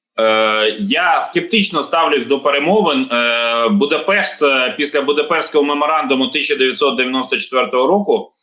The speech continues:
це для України хороший пас нагадувати про те, що ми вже отримували гарантії,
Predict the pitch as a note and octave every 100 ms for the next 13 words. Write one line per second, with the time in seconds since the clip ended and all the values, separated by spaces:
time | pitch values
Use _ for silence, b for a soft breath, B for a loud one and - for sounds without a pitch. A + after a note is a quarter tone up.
0 | b - - C#3+ C#3 C#3 C#3 D3+ F3 C#3
1 | C#3+ C#3+ C#3 C3 - D#3+ - - B B
2 | - A#2+ C#3 D3+ C3+ B2+ B2 B2+ B2 D#3+
3 | D3 C#3 D#3 F3+ F3+ F#3 F#3 F#3 D3 C3
4 | B2+ A2 A#2+ A2+ A2+ A#2+ D3 F#3+